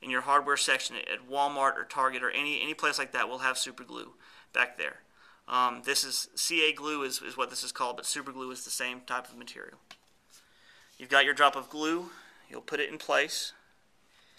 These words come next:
Make sure that it's good and straight. Hold that down, and then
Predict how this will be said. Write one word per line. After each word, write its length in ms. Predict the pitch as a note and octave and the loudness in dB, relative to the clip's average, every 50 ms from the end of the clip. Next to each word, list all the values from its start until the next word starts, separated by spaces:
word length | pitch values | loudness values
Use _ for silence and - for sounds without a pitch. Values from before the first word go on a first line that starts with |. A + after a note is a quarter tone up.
| _ _ _ _ _ _ _ - - | _ _ _ _ _ _ _ -10 -2
Make 180 | C3 C3 C3 | -2 0 0
sure 160 | - - C#3+ C3 | 2 0 0 -2
that 80 | C3 | -2
it's 100 | A#2+ A#2+ | -4 -6
good 180 | - C3+ C3 C3+ | -4 -4 -4 -2
and 80 | C#3 | -2
straight. 440 | - - - C#3 C3 C3+ C#3+ - - - _ _ _ _ - _ _ - - _ - _ _ _ _ _ _ _ _ _ _ _ _ _ _ - _ _ _ | -4 0 2 4 2 2 2 -2 -10 -20 _ _ _ _ -20 _ _ -20 -20 _ -20 _ _ _ _ _ _ _ _ _ _ _ _ _ _ -20 _ _ _
Hold 220 | - C3+ C#3 C#3 D3 | -2 -2 -2 4 6
that 180 | D#3 D3+ D3 | 4 6 6
down, 400 | C#3+ C3+ C3 C3 B2+ B2 B2 B2+ - _ _ _ _ _ _ _ _ _ _ _ - - - _ _ - | 6 4 4 4 2 -2 -6 -10 -18 _ _ _ _ _ _ _ _ _ _ _ -20 -20 -20 _ _ -14
and 120 | - C3 | -10 -4
then 380 | C3+ C3 B2 B2+ B2 B2 B2+ | -4 -2 -2 -2 -4 -6 -10